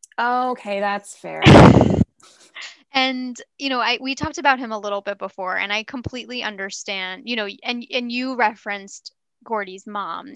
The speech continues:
Speaker 2: and
Speaker 1: Mm-hmm.
Speaker 2: clearly the two of these characters are struggling and having a horrible, horrible time. And,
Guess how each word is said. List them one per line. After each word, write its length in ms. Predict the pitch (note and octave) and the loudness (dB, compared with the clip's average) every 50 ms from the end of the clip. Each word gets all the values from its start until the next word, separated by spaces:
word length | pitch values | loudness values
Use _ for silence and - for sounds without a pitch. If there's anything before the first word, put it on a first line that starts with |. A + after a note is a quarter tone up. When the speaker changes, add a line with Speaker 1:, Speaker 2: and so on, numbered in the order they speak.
| - | -12
Speaker 2:
and 140 | - G3+ G3+ | -12 -12 -10
Speaker 1:
Mm-hmm. 120 | G#3 A3 | -8 -8
Speaker 2:
clearly 600 | A3+ C4 B3+ F#3+ - F3+ - A3 G#3 G3 F#3 - - | -6 -6 -4 -6 -6 -6 -6 -6 -6 -6 -8 -8 -8
the 100 | - G#3+ | -10 -10
two 240 | G#3 - - C4 B3+ | -8 -8 -8 -6 -6
of 100 | A#3+ G#3 | -6 -6
these 180 | A3 G#3+ G#3 G3+ | -6 -10 -10 -10
characters 760 | - G3 F3+ F#3+ F#3 F#3+ - G3 F#3+ F#3+ F#3+ G3 G3 - - _ - - - _ _ _ _ _ | -10 -8 -8 -8 -8 -10 -12 -10 -8 -8 -8 -8 -10 -14 -18 _ -20 -20 -20 _ _ _ _ _
are 200 | - A3+ A3+ A3 | -2 -2 -2 -2
struggling 960 | - - - - - - - A3+ G3 F#3+ F3 F#3 F#3 F#3 F3+ E3+ F3+ F3 F3+ F3 | -4 -8 -8 -8 -8 -8 -6 -4 -4 -4 -4 -6 -10 -10 -10 -10 -10 -12 -12 -12
and 120 | F3+ G3+ | -14 -12
having 420 | F#3+ G3 G#3 G3+ G3+ G3+ G3 G3 - | -8 -6 -6 -6 -6 -8 -12 -12 -10
a 80 | - G3 | -12 -12
horrible, 880 | F#3 - - - A3 A3 G#3+ G3+ G3 F#3 F3+ F#3 F#3 F#3 F3+ F3 - _ _ | -12 -12 -14 -10 -6 -4 -4 -4 -4 -6 -8 -10 -8 -8 -10 -10 -12 _ _
horrible 480 | _ - B3+ B3 A#3 G#3+ G3 F#3 F3 | _ -6 -4 -4 -4 -4 -6 -10 -16
time. 380 | - - G3 F3+ F3 F3 F3 F3 | -14 -8 -6 -6 -4 -4 -6 -8
And, 260 | E3+ F3 F3 F#3 - | -12 -14 -16 -20 -20